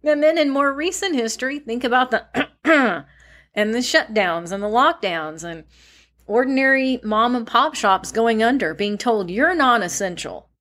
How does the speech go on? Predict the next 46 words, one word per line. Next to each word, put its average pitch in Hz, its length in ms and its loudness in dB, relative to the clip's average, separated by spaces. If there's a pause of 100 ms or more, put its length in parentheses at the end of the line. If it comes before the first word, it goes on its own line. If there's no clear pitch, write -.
(160)
The 190 180 0
big 262 500 0
box - 400 2
places, - 920 -8 (520)
that's 254 320 0
okay. 196 580 0 (920)
You 240 160 2
can 294 140 0
go 254 180 4
to 277 60 2
the 233 120 2
super 226 320 -2
centers, 208 440 -2
you 180 100 -8
can 180 140 -8
order 208 320 0
from 214 200 -2
Amazon, 170 720 -2
you 160 100 -14
can 165 400 -8 (400)
get 220 240 2
things 202 500 -2
from 175 460 -4
major 196 460 0
stores 180 640 0
and 160 120 -8
have 175 280 2
a, 165 220 -4
a 190 120 4
DoorDasher 180 800 4
bring 170 260 -2
it 160 220 -2
and 180 120 -2
then 180 160 -4
leave 214 200 0
it 254 80 2
on 240 140 4
the 226 100 2
porch 185 360 0
and 175 100 -6
have 170 120 -2
no 175 200 0
contact 190 600 0
of 165 80 -6
any 165 160 -8
kind. 156 540 -4